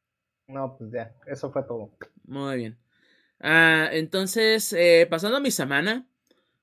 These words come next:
Speaker 2: ah, hablando de lo que vi, la verdad no... Mm, como ya empecé a trabajar, y no necesariamente que, ah, no estuviera trabajando, sino que ya tenemos que ir o regresamos a trabajar a,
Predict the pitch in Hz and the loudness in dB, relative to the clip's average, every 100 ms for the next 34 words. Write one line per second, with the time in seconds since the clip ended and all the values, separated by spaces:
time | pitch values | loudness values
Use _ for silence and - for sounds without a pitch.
0 | _ - 156 156 151 156 - 175 180 190 | _ -6 -2 -2 -2 -2 0 2 2 0
1 | 220 254 233 190 165 156 - 147 139 165 | 0 2 4 4 4 2 -4 -4 -2 -4
2 | 214 208 160 143 - 156 175 180 175 - | -2 0 2 0 -4 -6 -2 0 0 -2
3 | _ _ - 151 147 143 135 _ _ - | _ _ -16 -12 -10 -10 -14 _ _ -2
4 | 175 175 170 240 302 302 269 262 254 262 | 0 0 0 2 2 -2 -2 -2 -2 -2
5 | 190 160 170 180 196 185 180 165 175 185 | 0 -2 -2 -2 -2 -4 -6 -4 -4 -2
6 | 165 160 156 175 175 135 127 175 156 147 | -2 -2 -2 -4 -2 0 2 0 -2 -2
7 | 165 156 131 113 160 135 117 120 117 127 | -2 -2 -4 -10 -12 -14 -14 -14 -12 -10
8 | 120 127 135 - 165 151 156 147 - 151 | -8 -4 -4 -4 -6 -4 -8 -8 -4 -4
9 | 143 _ _ _ _ _ - 165 170 151 | -4 _ _ _ _ _ -2 2 4 4
10 | 139 135 135 127 151 156 165 156 123 117 | 0 -2 -2 -4 -6 -8 -8 -6 -6 -6
11 | 147 139 151 139 123 110 | -4 0 0 0 -4 -8